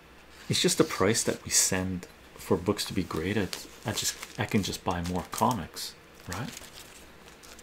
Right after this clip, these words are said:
But it might be a good idea. It'd be cool to do.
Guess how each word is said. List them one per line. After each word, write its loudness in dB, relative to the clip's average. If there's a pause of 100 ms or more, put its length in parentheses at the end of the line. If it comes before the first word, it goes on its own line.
(920)
But 2 (360)
it -2
might 2
be 4
a 4
good 4
idea. -4 (680)
It'd -6
be 0
cool 2
to -2
do. -2